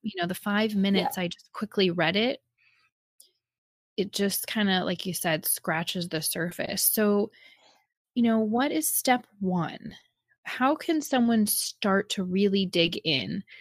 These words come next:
Speaker 1: What can you encourage us to do this week and put into practice this week? I love taking action. I love when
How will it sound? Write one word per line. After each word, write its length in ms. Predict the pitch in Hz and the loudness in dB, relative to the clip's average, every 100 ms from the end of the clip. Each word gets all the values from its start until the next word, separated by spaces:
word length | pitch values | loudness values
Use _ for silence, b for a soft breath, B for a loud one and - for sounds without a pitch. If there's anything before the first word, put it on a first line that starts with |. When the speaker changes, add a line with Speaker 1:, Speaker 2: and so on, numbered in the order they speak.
| B B - | B B -2
Speaker 1:
What 180 | 240 - | -2 0
can 180 | 294 285 | 0 2
you 120 | 269 | 4
encourage 800 | 247 240 247 233 226 220 - - - | 4 2 0 2 2 2 0 -2 -4
us 320 | 220 196 - | -4 -2 -2
to 140 | - 202 | 0 -2
do 540 | 190 202 196 196 202 - b b _ | 0 2 4 4 2 0 b b _
this 300 | 226 208 - 214 | 2 2 2 -2
week 460 | 202 196 - - | 0 0 -2 -6
and 200 | - 190 | -2 0
put 120 | 190 220 | 0 0
into 240 | 220 214 | 0 0
practice 640 | - 180 190 - 196 185 - | -2 0 0 0 -4 -4 0
this 260 | 214 202 - | 0 0 0
week? 240 | 208 185 | 0 2
I 120 | 170 | 0
love 300 | 180 208 233 | 0 0 0
taking 380 | - 233 220 214 | 0 0 2 2
action. 640 | 180 196 - 196 190 190 B B B B B | 0 0 0 0 2 0 B B B B B
I 100 | 226 | -4
love 280 | 208 202 208 | 0 0 2
when 320 | 208 196 185 | 2 2 0